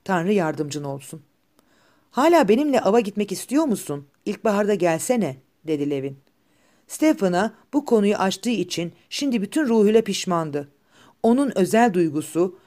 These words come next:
Petersburglu bir subayın rekabetine ilişkin bir konuşmayla, Stepan'ın önerileriyle ve tavsiyeleriyle kirlenmişti. Stepan gülümsedi. Levin'in ruhunda olup bitenleri anlıyordu.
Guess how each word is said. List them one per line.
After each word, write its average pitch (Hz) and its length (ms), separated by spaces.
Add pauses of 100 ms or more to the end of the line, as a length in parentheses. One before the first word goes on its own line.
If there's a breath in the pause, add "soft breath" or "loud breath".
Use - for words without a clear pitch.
Petersburglu 226 720
bir 190 100
subayın 190 440
rekabetine 190 640
ilişkin 180 400
bir 175 140
konuşmayla, 175 760 (240 soft breath)
Stepan'ın 190 760
önerileriyle 196 840 (160 loud breath)
ve 208 100
tavsiyeleriyle 202 920 (100)
kirlenmişti. 170 760 (760)
Stepan 226 400
gülümsedi. 165 580 (460 soft breath)
Levin'in 233 420
ruhunda 180 640 (160)
olup 214 280
bitenleri 160 540
anlıyordu. 147 760